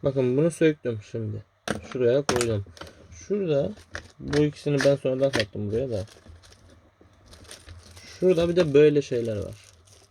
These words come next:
Bunlar da ne işe yarıyor diyeceksiniz. Burayı çıkartıyoruz. <clears throat> Ve şu uç elimize geliyor. Bakın bunun ağzı, ucundaki deliği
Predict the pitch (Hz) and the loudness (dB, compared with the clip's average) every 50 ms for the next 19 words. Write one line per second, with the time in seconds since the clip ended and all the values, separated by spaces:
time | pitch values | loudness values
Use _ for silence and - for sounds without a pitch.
0 | _ - - - - - - - - - - 131 127 139 165 175 165 147 131 120 | _ -20 -20 -20 -20 -20 -20 -20 -20 -18 -14 -6 0 2 2 2 4 2 0 0
1 | 117 120 127 135 139 139 135 123 - - 113 113 110 110 110 107 107 107 110 104 | 0 0 0 0 0 0 0 0 0 -2 -2 -2 0 0 0 -2 -2 -2 -4 -4
2 | 107 107 110 104 - - 120 131 147 151 - - - - - _ _ _ - - | -4 -4 -4 -6 -6 -10 -10 -8 -8 -10 -10 -14 -20 -20 -20 _ _ _ -20 -20
3 | _ _ - - - - _ _ - - _ _ - _ _ _ _ - - - | _ _ -18 -18 -18 -20 _ _ -20 -20 _ _ -20 _ _ _ _ -20 -20 -20
4 | - - - - - - - - - - - 131 127 131 131 127 131 - - - | -20 -20 -20 -20 -20 -20 -20 -20 -20 -16 -10 -4 -2 0 2 2 0 -2 -4 -8
5 | 123 123 123 117 - - 117 110 101 107 120 123 - - - - - - - - | -6 -6 -6 -6 -6 -4 -2 -2 0 -2 -2 -4 -8 -14 -20 -20 -20 -20 -20 -20
6 | - - - _ - - - - - - - - - - - - - - - _ | -20 -20 -20 _ -20 -20 -20 -20 -20 -20 -18 -12 -10 -10 -10 -10 -12 -18 -20 _
7 | _ - - - - - - _ _ _ _ - 143 - - - 131 131 127 123 | _ -20 -20 -20 -20 -20 -20 _ _ _ _ -20 -20 -20 -16 -16 -14 -12 -10 -10
8 | 120 120 117 113 113 113 110 110 107 - - - - - - 131 139 135 - - | -8 -8 -8 -8 -8 -10 -10 -12 -14 -16 -20 -20 -12 -2 2 4 4 4 2 0
9 | 143 139 131 123 117 98 - - - - - - - - - 113 113 110 110 104 | 2 4 4 4 4 2 -2 -16 -20 -20 -20 -16 -10 -8 -6 -4 -2 -2 0 0
10 | 107 107 104 104 110 117 127 131 123 123 113 113 120 127 143 151 160 170 175 - | -2 -2 -2 -2 0 0 2 2 2 0 -2 0 2 2 4 2 2 0 -4 -8
11 | - - - - _ _ _ - - 143 156 156 147 131 120 123 139 151 170 - | -12 -14 -14 -20 _ _ _ -4 0 2 4 4 4 2 2 0 0 0 -2 -4
12 | - - _ _ _ _ _ - _ - _ _ _ _ _ - - - - - | -10 -18 _ _ _ _ _ -20 _ -20 _ _ _ _ _ -20 -20 -20 -20 -20
13 | - - - 123 123 123 135 139 139 135 127 123 120 120 127 139 139 135 131 135 | -18 -6 -2 0 2 2 4 4 4 4 2 2 2 4 4 6 6 6 4 4
14 | 143 151 | 2 0